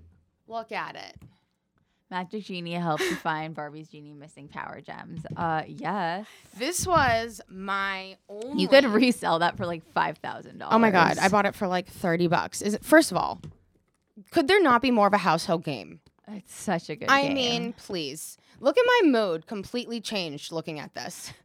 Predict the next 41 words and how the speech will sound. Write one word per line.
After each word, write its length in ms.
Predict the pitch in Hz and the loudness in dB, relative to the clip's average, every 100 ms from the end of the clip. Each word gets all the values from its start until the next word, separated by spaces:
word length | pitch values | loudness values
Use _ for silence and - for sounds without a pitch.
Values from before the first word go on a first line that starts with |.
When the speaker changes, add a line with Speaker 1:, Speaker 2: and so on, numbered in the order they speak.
| - | -8
Speaker 2:
Yeah, 320 | 202 170 156 | 0 0 0
like, 140 | 160 | -4
you 120 | 165 185 | -6 -6
need 300 | 185 196 165 | -6 -6 -8
that. 220 | - - | -12 -6
I 120 | 190 | -4
think 160 | 233 214 | -2 0
there 80 | 202 | 2
are 40 | |
a 40 | 180 | 2
lot 160 | 156 | 2
of 60 | 151 | 0
people 180 | 160 156 | -4 -4
that 140 | 143 | -6
would, 100 | - | -6
like, 220 | 147 143 | -10 -12
enjoy 340 | 156 170 147 - | -12 -12 -10 -6
Speaker 1:
I, 540 | 226 233 269 302 330 240 | 0 4 6 6 2 0
this 160 | 254 | -4
was 120 | 349 | -4
the 160 | 330 - - | -4 -6 -2
only 640 | 240 285 330 349 339 349 | 4 6 6 6 4 2
game 440 | 262 214 220 170 160 | 0 -2 -2 -2 -2
that 120 | 175 | 0
I 140 | 160 | 0
played, 500 | 165 - 190 190 165 | -4 -4 0 2 0
like, 180 | 165 175 - | 0 -4 -4
that 140 | 190 170 | -2 0
I 120 | 175 | -2
wanted, 720 | 165 160 170 208 208 175 98 | -4 0 4 4 2 -4 -6
like, 200 | 180 160 - | -6 -6 -4
as 220 | 170 170 | -4 -6
a 20 | |
kid 300 | - 180 170 | -12 -10 -8
to, 80 | 160 | -8
like, 180 | 165 _ | -10 _
play 340 | - 240 208 | 0 4 6
on 120 | 247 | 6
the 100 | 262 | 4
computer. 640 | 269 294 254 208 196 240 339 | 4 2 2 0 2 6 6
Speaker 2:
Oh 320 | 440 - - | 4 -2 -16